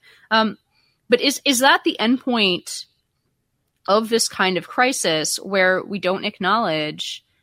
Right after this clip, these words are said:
as you've said so many times, that we're floating in sort of this, this postmodernist morass? There is no objective truth. Um,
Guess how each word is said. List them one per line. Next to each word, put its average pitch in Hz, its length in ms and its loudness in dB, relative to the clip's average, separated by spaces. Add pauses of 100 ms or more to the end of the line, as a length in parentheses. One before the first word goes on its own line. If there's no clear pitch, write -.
(100)
as 185 160 -2
you've 196 120 -6
said 196 220 -2
so 202 140 -4
many 170 180 -4
times, 165 640 -2 (420)
that - 120 -6 (680)
we're 202 140 -2
floating 202 380 0
in 185 100 -4
sort 185 160 -4
of 175 120 -6
this, 170 220 -2
this - 220 -6
postmodernist 175 880 -2
morass? 170 440 0
There 170 160 -4
is 185 180 -4
no 180 220 2
objective 160 500 -4
truth. 202 460 -2 (400)
Um, 160 500 2